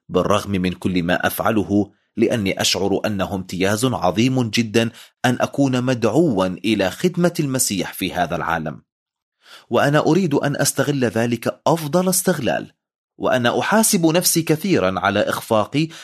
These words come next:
في استخدام ذلك الامتياز استخدامًا حكيمًا، أو في استغلال أكبر قدر من الطاقة في إطار الوقت المتاح لدي. وسوف يكون من الرائع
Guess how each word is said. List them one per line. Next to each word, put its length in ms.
في 80
استخدام 520
ذلك 420
الامتياز 640
استخدامًا 680
حكيمًا، 640
أو 100
في 120
استغلال 760
أكبر 420
قدر 420
من 240
الطاقة 640
في 340
إطار 280
الوقت 420
المتاح 540
لدي. 480
وسوف 340
يكون 520
من 200
الرائع 680